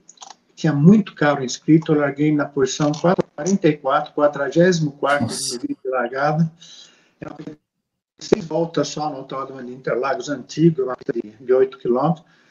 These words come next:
Speaker 1: Eu cheguei na sétima colocação, quer dizer, passei
Speaker 2: Nossa.
Speaker 1: muito. E aí meu pai viu que eu tinha aptidão, que era isso que eu queria fazer, ele passou a me apoiar. E desse jeito foi o começo.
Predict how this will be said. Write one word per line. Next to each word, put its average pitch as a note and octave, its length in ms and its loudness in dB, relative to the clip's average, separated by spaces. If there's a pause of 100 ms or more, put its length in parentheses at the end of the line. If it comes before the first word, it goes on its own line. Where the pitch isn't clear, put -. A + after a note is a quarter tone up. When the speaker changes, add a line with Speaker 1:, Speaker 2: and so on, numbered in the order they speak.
(140)
Speaker 1:
Eu D3 60 -2
cheguei C#3+ 260 -2
na D#3+ 140 2
sétima D#3 420 2
colocação, D3 680 -2
quer B2+ 120 -4
dizer, A#2+ 140 -4
passei - 300 2
Speaker 2:
Nossa. C#3+ 400 6
Speaker 1:
muito. - 200 -20 (540)
E F3+ 80 0
aí E3+ 160 2
meu A3 220 4
pai F3 240 6
viu D#3+ 300 8
que D3+ 100 0
eu C#3 80 4
tinha C#3+ 300 2
aptidão, C3+ 580 0
que - 100 -6
era C3 120 0
isso C#3+ 120 -2
que - 60 -8
eu C3+ 60 -2
queria C#3+ 240 -2
fazer, C#3+ 300 0
ele F3+ 100 4
passou F3 220 -8
a E3+ 40 -12
me - 0 -
apoiar. F3 260 -10 (920)
E D#3+ 40 -6
desse D#3+ 220 -10
jeito D#3 260 2
foi D#3 120 -2
o D#3 100 -4
começo. B2+ 540 -8